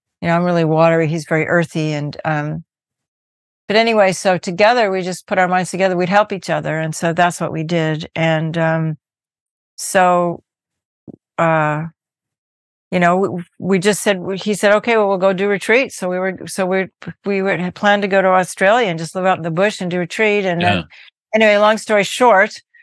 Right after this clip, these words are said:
Speaker 1: Lama Yeshe was giving these, uh, six yogas and Naropa teachings. And so I managed to, with my dad's help, get Roger to California for those teachings. And then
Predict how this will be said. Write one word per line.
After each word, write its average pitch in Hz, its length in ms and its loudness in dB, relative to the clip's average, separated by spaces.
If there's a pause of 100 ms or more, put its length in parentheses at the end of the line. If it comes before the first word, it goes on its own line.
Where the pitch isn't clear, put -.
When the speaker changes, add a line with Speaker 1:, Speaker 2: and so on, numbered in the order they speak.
(600)
Speaker 1:
Lama 220 220 2
Yeshe 214 440 0
was 185 180 -4
giving 196 340 -2
these, 185 340 -4
uh, 180 180 2
six - 420 -10
yogas 190 380 0
and 180 100 -6
Naropa 196 400 0
teachings. 185 540 -8
And 180 140 -6
so 180 320 -2
I 180 180 0
managed 185 400 -2
to, 180 180 -4 (300)
with 185 160 -6
my 175 140 0
dad's 202 360 0
help, 180 360 0
get 180 160 0
Roger 180 340 0
to 175 400 -8
California 190 580 -2
for 180 120 -10
those 170 180 -4
teachings. 202 480 -6
And 180 140 -6
then 180 200 0